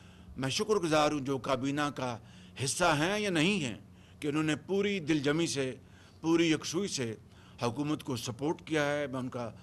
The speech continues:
बहुत शुक्रगुजार हूँ। मैं अदालत उज़्मा का शुक्रगुजार हूँ। ख़ुद मुझे चीफ जस्टिस ने कहा कि वज़ीर आज़म, अगर आपके यहाँ पर ख़जाने लुट रहे हैं और सत्ताईस सौ अरब रुपए की आप रकम बता रहे हैं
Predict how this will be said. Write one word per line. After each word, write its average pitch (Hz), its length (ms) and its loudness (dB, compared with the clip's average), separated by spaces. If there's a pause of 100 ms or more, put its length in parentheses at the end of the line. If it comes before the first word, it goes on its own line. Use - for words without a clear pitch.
(260)
बहुत 123 400 0
शुक्रगुजार 143 580 0
हूँ। 127 240 -6 (420)
मैं 127 400 -2 (100)
अदालत 127 340 2
उज़्मा 165 260 -2
का 190 100 -2
शुक्रगुजार 143 560 2
हूँ। 127 140 -4
ख़ुद 208 160 2
मुझे 175 300 2
चीफ 160 220 -4
जस्टिस 143 420 -6
ने 131 60 -6
कहा 113 380 -6 (300)
कि 135 60 -4
वज़ीर 123 300 2
आज़म, 139 340 0 (340)
अगर 151 220 4
आपके 139 580 2 (380)
यहाँ 123 220 0
पर 120 260 -10 (240)
ख़जाने 135 460 2 (480)
लुट 170 240 2
रहे 156 220 4
हैं 95 300 -2 (420)
और 127 80 -4
सत्ताईस 147 480 2
सौ 156 80 0
अरब 151 260 4
रुपए 143 280 2
की 131 140 -4
आप 127 220 2
रकम 127 260 -4
बता 117 260 -2
रहे 135 120 0
हैं 107 320 -10